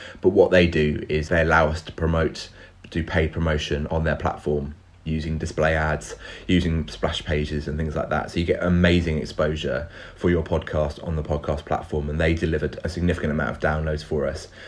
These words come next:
and really drove that audience, you know, from hundreds into thousands. That was really successful for us. So that kind of specific podcast promotion on the platform to make it really easy for the audience to listen and engage was really important for us.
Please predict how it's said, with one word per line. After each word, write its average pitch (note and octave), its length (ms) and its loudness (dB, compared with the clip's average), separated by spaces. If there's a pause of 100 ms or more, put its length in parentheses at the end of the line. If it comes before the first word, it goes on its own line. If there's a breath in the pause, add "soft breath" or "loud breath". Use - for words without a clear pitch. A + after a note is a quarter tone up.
(140 loud breath)
and F#2 120 4
really F#2+ 260 8
drove E2 280 2
that D#2 160 0
audience, D#2+ 560 0
you E2 120 -4
know, C#2 100 -4
from D#2 180 -4
hundreds D2+ 440 -4
into D#2 180 -8
thousands. D2+ 640 -6 (500 loud breath)
That - 120 0
was F2+ 120 0
really D2+ 420 0
successful F2 460 -4
for F#2 180 4
us. - 300 0 (300 loud breath)
So F2+ 200 6
that F#2 220 4
kind F#2 160 4
of E2+ 80 2
specific - 640 0
podcast E2+ 500 0
promotion D#2+ 640 -2
on F2+ 200 4
the E2+ 80 0
platform D#2 600 -4
to - 120 -14
make E2 160 0
it - 100 -2
really F2 300 4
easy D#2+ 320 0
for C#2 140 -10
the D#2+ 100 -2
audience D#2 340 -4
to - 80 -6
listen D#2 420 -4
and - 180 -6
engage D2 520 -4 (460 loud breath)
was E2+ 140 0
really D#2 180 2
important C#2+ 440 -4
for - 120 -2
us. - 260 -10